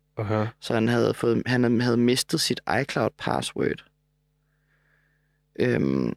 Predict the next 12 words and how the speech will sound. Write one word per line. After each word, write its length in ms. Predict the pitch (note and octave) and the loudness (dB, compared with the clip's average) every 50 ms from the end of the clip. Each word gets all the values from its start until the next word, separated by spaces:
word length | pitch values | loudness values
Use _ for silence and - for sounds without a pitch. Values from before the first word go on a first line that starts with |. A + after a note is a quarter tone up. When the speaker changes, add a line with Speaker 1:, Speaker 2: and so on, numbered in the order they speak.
| - _ _ _ _ _ _ _ - | -8 _ _ _ _ _ _ _ -20
Speaker 1:
Det 80 | - - | -8 -4
lyder 120 | G#2+ G2+ | -2 -2
lidt 180 | F#2 F2+ F2+ F2 | 0 -2 -2 -2
wack. 220 | F2+ F2+ F#2 G2 - _ _ _ - | -4 -4 -4 -6 -8 _ _ _ -2
Speaker 2:
Ja, 120 | A#2 C3 | -2 0
det 120 | C#3+ D#3+ F3 | 2 2 2
lyder 180 | F3 E3 E3 | 4 4 4
lidt 140 | E3 D#3+ C#3+ | 2 2 2
wack, 320 | - A#2+ A#2+ C3+ - - - | 2 2 0 0 -2 -6 -4
men 240 | - B2 B2 B2 B2 | 0 0 2 2 0
på... 320 | - - - - E3+ F#3 F3 - - _ _ _ _ _ _ _ _ _ _ - | 0 0 2 4 4 4 2 -2 -8 _ _ _ _ _ _ _ _ _ _ 0
Øhm, 720 | C#3+ D3 C#3+ C#3 C3+ C3 B2+ B2 A#2+ A#2 A2+ A2 G#2+ A#2 | 2 2 4 4 4 4 4 4 4 4 4 2 0 -2